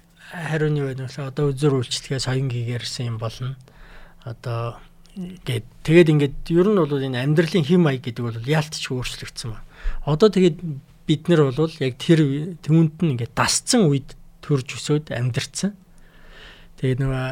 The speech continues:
ийм угаасаа л хүнд нэг ажлын цаг, өөрийн хувийн цаг, юу гэдэг, амралтын цаг гэж байгаа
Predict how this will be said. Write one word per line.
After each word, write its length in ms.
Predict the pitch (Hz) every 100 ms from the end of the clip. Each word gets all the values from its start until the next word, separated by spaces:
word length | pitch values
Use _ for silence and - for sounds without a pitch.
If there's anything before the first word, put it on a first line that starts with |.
| 180
ийм 400 | 160 139 139 151 - - - - _ _ _ _ _ _ _ - - -
угаасаа 420 | 113 131 135 220
л 100 | 254 - - -
хүнд 260 | 139 135 131
нэг 120 | 120
ажлын 380 | 113 - - 131
цаг, 220 | - 135 147 - - - -
өөрийн 300 | 131 131 127 107
хувийн 320 | 135 139 131
цаг, 340 | - 131 123 - - - - - -
юу 300 | - 135 120
гэдэг, 160 | -
амралтын 480 | 120 123 131 - 143
цаг 160 | 110 127
гэж 160 | 117 -
байгаа 420 | 139 139 123 -